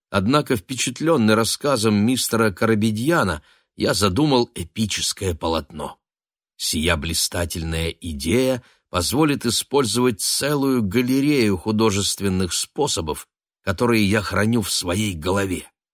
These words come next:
Ты представляешь, я уже говорил, что, изображая мистера Джардина, смогу чуть-чуть взять от Веласкеса,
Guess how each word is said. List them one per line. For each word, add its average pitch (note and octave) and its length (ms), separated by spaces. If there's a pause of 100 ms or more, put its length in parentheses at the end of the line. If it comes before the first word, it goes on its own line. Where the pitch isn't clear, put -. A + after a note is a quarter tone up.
(440)
Ты F#3 100
представляешь, - 1000 (420)
я G2 180
уже G#2+ 240
говорил, G#2 480
что, - 260
изображая F#2 680
мистера F#2+ 460
Джардина, E2 680 (300)
смогу D#3+ 500
чуть-чуть F3 680
взять A#2+ 560
от B2+ 200
Веласкеса, A#2 880